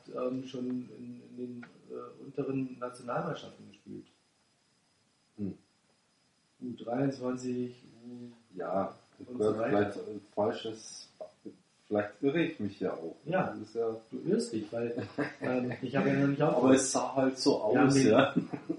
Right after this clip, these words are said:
Speaker 1: da ist der Neuer,
Speaker 2: Aha.
Speaker 1: da ist der Bartstuber,
Speaker 2: Ja.
Speaker 1: da ist der Lahm, da
Speaker 2: Der
Speaker 1: ist der
Speaker 2: Lahm,
Speaker 1: Boateng,
Speaker 2: der
Speaker 1: da ist der
Speaker 2: Schweinsteiger.
Speaker 1: Schweinsteiger, da ist der Toni Kroos, da
Speaker 2: Ja.
Speaker 1: ist der Müller,
Speaker 2: Ja.
Speaker 1: da ist der
Speaker 2: Ja.
Speaker 1: Gomez.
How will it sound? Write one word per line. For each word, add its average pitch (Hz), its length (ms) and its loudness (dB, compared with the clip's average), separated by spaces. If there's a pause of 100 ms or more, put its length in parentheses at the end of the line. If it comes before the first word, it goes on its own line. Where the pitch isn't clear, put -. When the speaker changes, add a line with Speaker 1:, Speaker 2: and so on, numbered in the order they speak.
Speaker 1:
da 127 80 -2
ist 131 180 0
der 110 120 0
Neuer, 160 400 2 (100)
Speaker 2:
Aha. 104 200 -2
Speaker 1:
da 117 60 2
ist 117 140 -2
der - 60 0
Bartstuber, 151 840 0
Speaker 2:
Ja. 95 220 -2 (160)
Speaker 1:
da 117 100 -4
ist 117 140 -6
der 113 100 0
Lahm, 139 580 0
da 104 80 0
Speaker 2:
Der 92 80 0
Speaker 1:
ist 90 80 -2
der 101 100 0
Speaker 2:
Lahm, 107 140 -2
Speaker 1:
Boateng, 123 640 -2
Speaker 2:
der - 0 -
Speaker 1:
da 190 60 0
ist 202 120 -4
der 110 360 2
Speaker 2:
Schweinsteiger. 120 220 -2
Speaker 1:
Schweinsteiger, 147 880 2
da 117 100 -2
ist 117 160 -4
der 110 140 -2
Toni 113 300 -6 (140)
Kroos, 147 460 4
da 110 120 -2
Speaker 2:
Ja. 98 80 0
Speaker 1:
ist 101 160 -4
der 101 80 -4
Müller, 135 640 0 (100)
Speaker 2:
Ja. 110 140 -4 (100)
Speaker 1:
da 120 140 -2
ist 117 140 -4
der 110 100 2
Speaker 2:
Ja. - 60 -6 (120)
Speaker 1:
Gomez. 143 640 2